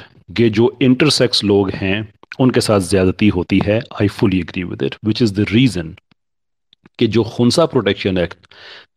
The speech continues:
ट्रांसजेंडर एक्ट के मुकाबले में जो सेनेटर मुश्ताक साहब ने सबमिट किया था, वो अभी भी हमारे जो ऑफिशियल डॉक्यूमेंटेशन है सेनेट का पेंडिंग बिल्स में, अभी भी वो शामिल है। उसके दो सेक्शंस मैंने लिख के भेजे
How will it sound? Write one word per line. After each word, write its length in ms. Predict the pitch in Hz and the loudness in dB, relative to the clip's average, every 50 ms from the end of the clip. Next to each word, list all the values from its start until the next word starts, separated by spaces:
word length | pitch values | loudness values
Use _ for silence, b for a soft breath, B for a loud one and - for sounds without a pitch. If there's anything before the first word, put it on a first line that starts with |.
| _ _ - | _ _ -2
ट्रांसजेंडर 540 | - 127 131 147 143 117 127 127 127 123 | 0 2 2 2 2 2 2 4 4 4
एक्ट 100 | 123 120 | 2 2
के 80 | - 123 | 2 0
मुकाबले 380 | 113 104 - 107 101 101 107 110 | 0 0 0 0 2 2 2 2
में 120 | 110 107 | 2 0
जो 100 | 101 107 | 0 -2
सेनेटर 300 | - - 107 107 98 110 | -2 -2 -2 -2 -2 -2
मुश्ताक 380 | 104 98 95 - 107 107 110 107 | -2 -4 -2 -2 -2 -2 -2 -2
साहब 260 | - 107 104 95 95 | -2 -4 -2 -2 -2
ने 80 | 101 | -2
सबमिट 380 | 101 - - 92 87 101 101 - | -4 -4 -6 -4 -4 -4 -4 -4
किया 240 | - - 98 95 92 | -4 -4 -4 -4 -4
था, 300 | - - 92 90 95 98 B B B B B B B B B B B | -6 -8 -8 -8 -8 -8 B B B B B B B B B B B
वो 100 | 101 113 | -2 0
अभी 220 | - 135 123 143 | 2 4 4 4
भी 260 | 143 139 131 127 123 123 - _ - 127 | 4 6 4 4 2 0 -6 _ -10 -6
हमारे 300 | 117 110 104 107 107 101 | -2 0 0 2 0 0
जो 160 | 98 107 101 | 0 0 0
ऑफिशियल 320 | 101 - 113 - 113 104 | 0 0 -2 0 0 0
डॉक्यूमेंटेशन 640 | 98 101 - 107 101 98 92 101 92 - 110 101 98 | 0 -2 -2 -2 -4 -2 -2 -2 -2 -2 -4 -4 -4
है 260 | 104 101 101 98 98 | -2 -2 -2 -2 -2
सेनेट 340 | - - 117 110 107 101 - | -4 -2 -2 0 0 -2 -2
का 100 | - 101 | -4 -4
पेंडिंग 360 | - 104 104 104 107 104 92 | -2 -2 -2 0 0 0 0
बिल्स 260 | 98 98 95 - - | -2 -2 -4 -2 -4
में, 200 | 101 98 107 113 - - | -4 -4 -4 -6 -8 -6
अभी 180 | - 127 120 131 | -4 0 0 2
भी 80 | 131 131 | 2 4
वो 100 | 123 110 | 2 2
शामिल 360 | - - 95 92 98 98 95 | 0 -2 -6 -4 -4 -4 -4
है। 300 | - 101 101 107 113 - B B B B B B B B _ - | -2 -4 -4 -4 -6 -10 B B B B B B B B _ -2
उसके 580 | 147 139 - - - - 151 151 156 160 165 160 - _ _ _ _ _ _ | -2 0 0 -2 -2 2 4 4 6 4 4 2 -2 _ _ _ _ _ _
दो 760 | 90 87 85 85 82 87 - 131 135 156 165 160 - - - - _ _ _ - | -20 -20 -20 -20 -14 _ 0 2 4 4 2 2 0 -6 -12 -20 _ _ _ -8
सेक्शंस 640 | 170 120 - - 117 - - 123 117 123 127 127 - _ _ - | -4 -2 0 -2 -2 -2 0 -2 0 0 -2 -4 -8 _ _ -8
मैंने 300 | 95 104 117 147 139 143 | -2 0 2 2 4 2
लिख 160 | 127 113 110 | 2 0 -2
के 120 | - - 98 | -2 -4 -6
भेजे 340 | 87 85 90 76 87 90 | -6 -6 -8 -6 -8 -8